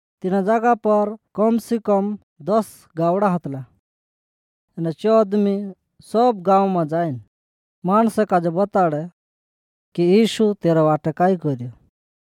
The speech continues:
તો ત્યાર માણસે ત્યારે વાત કાજે ભયંકર ધ્યાનથી સાંભળે.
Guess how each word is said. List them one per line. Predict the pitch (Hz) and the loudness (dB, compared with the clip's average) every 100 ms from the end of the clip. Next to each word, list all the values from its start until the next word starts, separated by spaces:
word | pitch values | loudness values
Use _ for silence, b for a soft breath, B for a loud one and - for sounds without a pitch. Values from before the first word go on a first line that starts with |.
| _ _ | _ _
તો | 196 208 | -4 0
ત્યાર | 226 220 | 2 2
માણસે | 196 214 226 - | 2 0 0 -2
ત્યારે | 196 185 170 | -4 -2 -2
વાત | 165 190 - | 0 0 -2
કાજે | - 143 123 131 _ - | -6 -8 -8 -20 _ -2
ભયંકર | 202 233 220 226 | 2 2 2 0
ધ્યાનથી | 196 175 214 226 190 | 0 0 0 -2 -4
સાંભળે. | 170 175 190 | -6 -4 -4